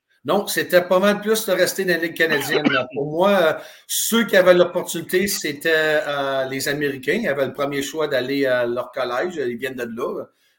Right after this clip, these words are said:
Euh, de, euh, mais moi, on n'avait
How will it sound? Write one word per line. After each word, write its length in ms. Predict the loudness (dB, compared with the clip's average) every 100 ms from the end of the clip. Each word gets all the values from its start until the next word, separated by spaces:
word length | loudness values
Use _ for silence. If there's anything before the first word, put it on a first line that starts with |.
| -14
Euh, 400 | -8 -6 -6 -6
de, 340 | 0 2 2 -2 _ _ _
euh, 160 | -2 0
mais 160 | 0 -2
moi, 460 | -2 0 2 2
on 40 | 2
n'avait 260 | 2 2